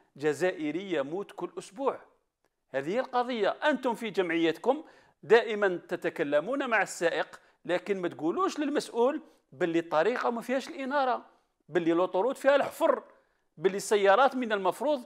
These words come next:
ممنوعة تمشي في الطريق. قبل ما السيارة تدي لاكارت غريز في أي دولة غربية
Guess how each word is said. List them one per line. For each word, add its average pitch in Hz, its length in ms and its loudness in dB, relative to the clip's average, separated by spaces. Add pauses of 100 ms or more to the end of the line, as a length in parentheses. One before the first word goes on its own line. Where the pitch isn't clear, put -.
(140)
ممنوعة 196 560 2
تمشي 240 380 -4
في 240 60 -14
الطريق. 269 400 2 (1300)
قبل 247 300 4
ما 208 280 8
السيارة 208 680 8
تدي 180 480 0
لاكارت 170 540 2
غريز 196 260 -4
في 170 240 -6
أي 226 260 0
دولة 170 380 4
غربية 160 640 2